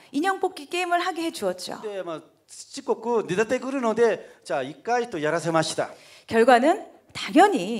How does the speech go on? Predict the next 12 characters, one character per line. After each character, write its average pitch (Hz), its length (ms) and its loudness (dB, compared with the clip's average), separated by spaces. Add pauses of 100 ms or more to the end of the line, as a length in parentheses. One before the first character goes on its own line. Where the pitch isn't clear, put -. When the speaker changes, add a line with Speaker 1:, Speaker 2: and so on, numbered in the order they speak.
Speaker 1:
인형을 269 320 -2
뽑지 370 280 -8
못했어요. 190 440 -12
Speaker 2:
結 214 160 -8
果 175 160 -6
は、 170 320 -4
ぬ 196 160 -8
い 302 120 -2
ぐ 247 120 -10
る 214 160 -8
み 180 140 -6
を 196 360 -6